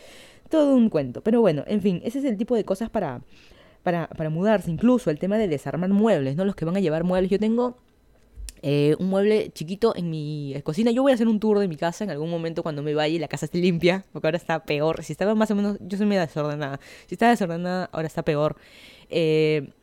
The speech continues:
tengo ese pequeño mueble que compré para poner cosas en el baño porque no tenía y es algo necesario, como les digo, una alfombra que se enrolla y también guardé la bolsa y guardé el rollito de cartón con el que vino la alfombra.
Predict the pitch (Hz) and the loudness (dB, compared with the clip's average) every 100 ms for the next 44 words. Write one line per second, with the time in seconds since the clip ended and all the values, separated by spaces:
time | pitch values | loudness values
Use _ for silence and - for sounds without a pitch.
0 | _ _ _ _ _ _ _ _ _ 226 | _ _ _ _ _ _ _ _ _ 0
1 | 202 208 - 175 208 214 214 208 196 - | 0 0 0 2 4 6 4 4 0 -2
2 | 170 190 185 151 156 170 185 165 147 156 | 0 2 2 0 -2 -2 -4 -4 -4 -2
3 | 180 170 135 151 180 190 175 180 - - | -2 -4 -6 -4 -2 -2 -2 -6 -8 -10
4 | - 160 151 143 175 180 160 135 160 170 | -6 -4 -4 -4 -2 -2 -2 -4 -4 -4
5 | 156 151 208 202 202 151 143 143 165 185 | -6 -2 0 2 0 0 -4 0 2 4
6 | 190 208 - - 135 175 151 135 160 170 | 2 0 -4 -4 -2 -2 -2 -2 0 2
7 | 165 185 185 170 135 151 151 151 160 170 | 4 2 2 0 0 -2 -2 -2 0 0
8 | 165 127 127 147 151 131 131 156 123 - | 0 0 -6 -4 -4 -2 -4 -4 -4 -2
9 | 175 156 147 | -2 0 -2